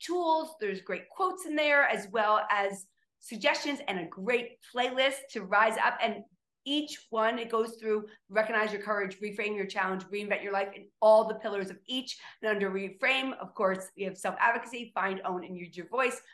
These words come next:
So get your guide today and get more practice doing exactly this, speaking up for yourself. It's your life. Live it authentically, live it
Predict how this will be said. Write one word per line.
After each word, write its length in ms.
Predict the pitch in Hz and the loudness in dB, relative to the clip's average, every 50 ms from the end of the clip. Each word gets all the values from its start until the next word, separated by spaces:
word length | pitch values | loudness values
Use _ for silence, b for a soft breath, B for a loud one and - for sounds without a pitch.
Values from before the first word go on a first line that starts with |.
| b | b
So 140 | _ - 208 | _ -10 -4
get 200 | 196 208 220 214 | 0 2 2 2
your 80 | 233 226 | 2 2
guide 260 | 220 214 214 214 - | 2 2 2 2 0
today 440 | - - - 254 254 247 247 240 - 208 | -4 -4 0 2 4 4 4 2 0 -2
and 100 | 202 202 | -4 -4
get 140 | 196 190 202 | -2 -2 0
more 140 | 202 190 | -2 -2
practice 400 | 190 - 208 190 - - 208 - | 0 0 0 0 0 -2 -8 -12
doing 300 | - 214 196 190 185 180 | -8 -6 -4 -4 -4 -6
exactly 440 | 180 180 - 202 185 202 - - 202 | -8 -6 -2 0 0 0 0 -2 -6
this, 240 | 185 175 165 - - | -6 -8 -8 -10 -12
speaking 420 | - _ 226 220 202 208 214 196 - | -14 _ -10 -10 -8 -8 -10 -8 -6
up 180 | - 160 - | -6 -6 -6
for 60 | - 202 | -8 -8
yourself. 300 | 185 180 185 180 165 - | -8 -4 -4 -4 -4 -4
It's 180 | 156 151 - 202 | -8 -14 -10 -6
your 180 | 202 208 214 | -6 -4 -2
life. 260 | 208 196 180 180 175 - - _ _ _ _ _ _ _ _ _ _ _ - | 0 0 0 0 -2 -6 -14 _ _ _ _ _ _ _ _ _ _ _ -2
Live 220 | 196 214 208 202 | 0 2 2 2
it 200 | 220 208 - - - | 0 -2 -4 -6 -8
authentically, 760 | 185 - - 190 185 190 190 185 - 190 180 175 180 - - _ | -8 -6 -4 -4 -4 -4 -6 -10 -10 -8 -8 -8 -8 -10 -10 _
live 180 | 190 196 196 190 | -6 -4 -4 -2
it 160 | 202 196 - | -4 -4 -6